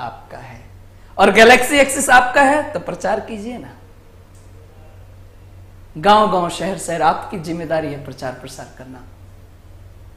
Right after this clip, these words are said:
क्लियर? और अगर ऐसी ही जीके और प्रैक्टिस सेट चाहते हैं तो गैलेक्सी एक्सिस के एप्लीकेशन पे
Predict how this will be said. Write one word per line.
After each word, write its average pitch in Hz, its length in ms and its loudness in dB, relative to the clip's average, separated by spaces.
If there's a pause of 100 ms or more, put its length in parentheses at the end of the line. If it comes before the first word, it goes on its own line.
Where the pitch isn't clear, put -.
(500)
क्लियर? 226 340 6 (1200)
और 160 580 2
अगर 156 220 -2 (120)
ऐसी 175 300 -2
ही 214 140 -4
जीके 156 520 -10 (240)
और 139 80 -8
प्रैक्टिस 147 520 -10
सेट 135 160 -8
चाहते 120 420 -16
हैं 120 260 -18 (720)
तो 127 60 -12
गैलेक्सी 151 520 -6
एक्सिस 151 420 -10
के - 160 -16 (600)
एप्लीकेशन 131 680 -12 (160)
पे 123 120 -20